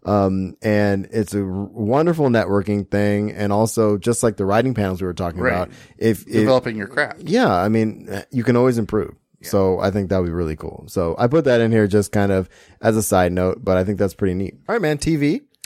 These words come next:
Speaker 2: T V.
Speaker 1: Yeah, it's exciting. Uh, first and fir-, foremost, um, big Kevin Smith fans. It looks like, and I, and he, I think he said on Babylon,
Speaker 2: He did,
Speaker 1: but
Speaker 2: he
Speaker 1: he said on other podcasts too. Uh, Jay Muse will appear on The Flash.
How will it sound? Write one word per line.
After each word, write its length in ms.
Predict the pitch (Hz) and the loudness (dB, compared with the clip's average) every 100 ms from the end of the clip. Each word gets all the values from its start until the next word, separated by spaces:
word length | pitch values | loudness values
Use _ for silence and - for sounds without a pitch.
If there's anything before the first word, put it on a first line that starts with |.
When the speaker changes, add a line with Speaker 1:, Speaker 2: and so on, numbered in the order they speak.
| - | -14
Speaker 2:
T 300 | - 170 233 | -6 -2 -2
V. 380 | 151 139 220 113 | -2 -4 -2 -2
Speaker 1:
Yeah, 240 | 110 139 | 0 0
it's 80 | 95 | 0
exciting. 400 | 104 - 135 110 - - - | -4 0 0 0 -6 -20 -4
Uh, 360 | 135 135 110 80 - | 0 0 0 -4 -8
first 320 | - 208 202 | -2 0 0
and 140 | 156 | -2
fir-, 240 | 135 117 104 - | 0 0 -2 -2
foremost, 640 | 123 104 82 95 - - | 0 0 -2 -4 -6 -2
um, 540 | 110 107 104 101 98 - - | 2 4 4 2 -2 -10 -6
big 160 | 110 101 | -2 0
Kevin 220 | 104 95 | 0 -2
Smith 240 | 87 110 | -2 -4
fans. 360 | - 101 107 107 _ _ - | 0 0 -2 -4 _ _ -4
It 80 | 113 | 0
looks 260 | 139 180 | 0 0
like, 360 | 175 151 143 - - | 2 2 2 -2 -2
and 160 | 117 117 | 2 2
I, 140 | 120 | 2
and 420 | 123 120 117 113 - - | 2 2 0 -4 -12 -8
he, 180 | 135 139 | -4 -2
I 80 | 131 | 0
think 140 | 151 | 2
he 80 | 240 | 0
said 160 | 254 214 | 0 2
on 140 | 175 | 2
Babylon, 600 | 131 117 107 107 98 98 | 2 2 2 2 0 0
Speaker 2:
He 120 | 104 117 | -2 -2
did, 260 | 123 110 | -4 -2
Speaker 1:
but 100 | 123 | 0
Speaker 2:
he 40 | 123 | 0
Speaker 1:
he 40 | |
said 280 | 113 147 147 | 0 2 2
on 140 | 143 | 4
other 180 | 127 120 | 4 2
podcasts 500 | 113 113 107 104 101 | 2 2 2 0 -2
too. 220 | - 107 92 - _ _ | 0 0 0 -8 _ _
Uh, 640 | - 113 110 110 110 110 - | 0 2 4 4 4 2 -2
Jay 220 | 107 156 | -2 0
Muse 340 | 156 180 117 | 2 2 2
will 160 | 120 127 | 2 0
appear 220 | 123 135 | 2 2
on 80 | 135 | 2
The 60 | 127 | 2
Flash. 360 | 131 104 82 | 0 0 -4